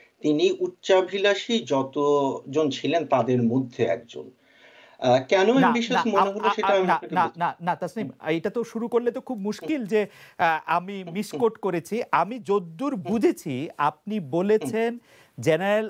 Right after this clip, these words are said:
Speaker 2: আজিজ
Speaker 1: হুম।
Speaker 2: আহমেদের মতো এত উচ্চাভিলাষী আর্মি অফিসার আপনি আর
Speaker 1: One of
Speaker 2: দেখেন নাই।
Speaker 1: the, one of the, I said one of the most ambitious officers।
Speaker 2: আহ, আচ্ছা, one of the most ambitious বলতেই আসলে আপনি কি বুঝিয়েছেন এটা একটু বলেন। মিসকোট,
Speaker 1: হ্যাঁ,
Speaker 2: এটা
Speaker 1: মানে
Speaker 2: একটা স্ট্রং
Speaker 1: হুম।
Speaker 2: ওয়ার্ড,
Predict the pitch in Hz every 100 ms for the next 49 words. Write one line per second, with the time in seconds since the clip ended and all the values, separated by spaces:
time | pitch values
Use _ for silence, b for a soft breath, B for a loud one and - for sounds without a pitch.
0 | - 143 165 160 214 196 170 180 196 208
1 | 220 208 208 214 214 170 185 185 233 233
2 | - 220 - - 226 202 214 220 240 -
3 | 170 175 202 185 208 214 208 - 143 160
4 | - 185 202 214 214 190 165 123 95 -
5 | _ 135 156 175 202 202 - 143 - 147
6 | - 175 135 151 208 240 214 156 131 143
7 | 120 113 113 131 143 139 147 123 117 113
8 | 101 95 87 - - - - - _ _
9 | _ _ - 156 - 180 165 - 165 180
10 | 202 214 233 214 220 202 170 185 202 160
11 | 185 160 180 160 165 151 151 202 139 123
12 | 127 131 117 113 120 107 104 98 113 185
13 | - 240 247 - - 262 233 180 202 226
14 | 196 - - 220 202 202 160 160 160